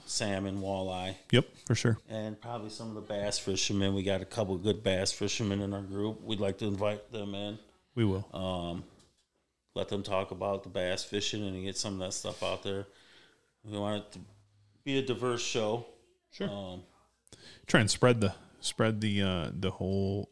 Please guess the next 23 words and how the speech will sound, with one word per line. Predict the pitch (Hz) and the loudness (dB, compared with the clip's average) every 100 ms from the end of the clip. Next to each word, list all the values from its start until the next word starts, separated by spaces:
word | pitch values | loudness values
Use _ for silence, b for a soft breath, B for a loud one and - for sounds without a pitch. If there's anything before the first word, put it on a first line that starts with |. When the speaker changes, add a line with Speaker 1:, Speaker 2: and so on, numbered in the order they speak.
| - | -4
Speaker 2:
atmosphere | 98 90 92 - 92 87 87 | -4 -2 -2 -2 -2 -4 -6
of, | 87 98 113 | -6 -8 -6
you | 92 | -4
know, | 80 | -4
we | 90 104 | -2 0
all | 101 95 | 2 0
are | 90 | 0
outdoorsmen | 92 90 90 92 92 90 | -2 -2 -2 -4 -4 -4
here | 92 92 90 | -2 -2 -2
and | |
outdoors | 87 71 95 92 | -4 -4 -4 -4
women, | 95 95 92 | -4 -4 -2
so, | 98 - 92 - B B B B B - | -2 -2 -4 -8 B B B B B -2
you | 95 | 2
know, | 95 | 4
everybody | 98 92 | 4 4
does | 92 95 85 | 4 2 2
a | |
lot | 90 85 92 | 2 2 2
of | 87 | 0
different | 95 85 92 | -2 -2 0
things, | 92 120 - | 0 0 -2
so | - 92 | -2 -2